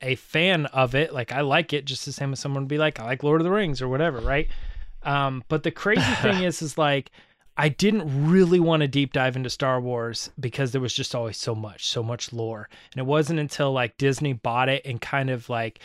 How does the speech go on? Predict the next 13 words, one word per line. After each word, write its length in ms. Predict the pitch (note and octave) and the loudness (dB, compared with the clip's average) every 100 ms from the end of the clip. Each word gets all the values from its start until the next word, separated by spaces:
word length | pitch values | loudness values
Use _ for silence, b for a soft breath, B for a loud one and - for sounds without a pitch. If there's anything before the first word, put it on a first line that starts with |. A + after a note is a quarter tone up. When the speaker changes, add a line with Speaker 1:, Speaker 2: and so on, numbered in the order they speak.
| B B | B B
Speaker 1:
which 160 | C3+ C#3 | -6 0
is 80 | |
also 240 | G3 G#3+ F#3+ | 2 2 0
kind 220 | - D#3+ | 0 2
of, 80 | C#3+ | 2
like, 180 | C#3 C3+ | 2 0
its 140 | B2+ - | -6 0
own, 320 | C#3+ C#3+ C#3 | 4 4 4
like, 420 | B2+ A2+ A2 - _ _ _ _ _ - | 2 -2 -6 -14 _ _ _ _ _ -6
turning 360 | - F#3 E3+ B2 | 2 4 4 0
point, 380 | - A#2 A2 - | -4 -6 -8 -4
you 80 | |
know? 200 | B2+ B2 | -2 -2